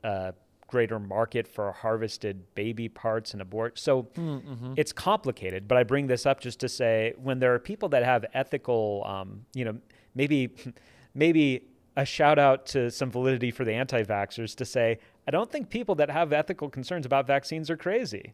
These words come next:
Speaker 2: Right.
Speaker 1: Like, there are legitimate questions to be raised and concerns to be raised. And even though, as far as the information that I, I've seen from multiple sources, the Pfizer and the Moderna vaccine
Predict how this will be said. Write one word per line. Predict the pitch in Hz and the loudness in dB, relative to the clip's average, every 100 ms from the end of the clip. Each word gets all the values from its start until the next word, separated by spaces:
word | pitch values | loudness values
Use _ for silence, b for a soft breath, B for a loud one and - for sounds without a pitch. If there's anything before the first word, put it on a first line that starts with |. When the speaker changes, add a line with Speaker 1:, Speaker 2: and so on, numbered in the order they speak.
| _ | _
Speaker 2:
Right. | 113 123 | -6 0
Speaker 1:
Like, | 123 123 - 123 | 0 0 -12 -6
there | 117 135 139 | 2 4 4
are | |
legitimate | 135 120 104 117 135 147 143 - _ | 2 -2 -2 0 0 0 -2 -4 _
questions | - 117 - 127 117 | -2 0 0 -8 -10
to | 113 | -8
be | 110 | -4
raised | 110 113 110 - | 0 0 -2 -8
and | 104 | -16
concerns | 92 104 117 120 123 | -14 -14 -10 -10 -10
to | 104 | -10
be | 98 | -8
raised. | 98 95 95 95 _ b b b | -6 -8 -10 -14 _ b b b
And | 120 135 | -4 -2
even | 139 135 | 0 2
though, | 120 117 113 110 - | 6 8 8 4 0
as | 123 - | -6 -8
far | - 127 143 160 | -2 4 6 4
as | 127 | 2
the | 135 | -6
information | 123 123 120 127 120 107 | -4 -4 -2 -4 -6 -2
that | 107 104 104 _ _ - | 0 2 0 _ _ -2
I, | 120 107 - | 0 0 -2
I've | 110 98 | -4 -4
seen | - 131 135 135 | -6 -4 -4 -4
from | - 98 | -6 -6
multiple | 104 117 123 - 113 | -4 -4 -4 -8 -8
sources, | - 120 117 104 98 - b b b b | -4 -4 -4 -6 -10 -12 b b b b
the | 113 | -4
Pfizer | - 123 127 120 113 | 4 6 6 4 -2
and | 110 | -2
the | |
Moderna | 107 92 127 123 | -4 -2 0 0
vaccine | 107 104 - 120 107 104 98 | 0 -2 -4 -6 -6 -6 -10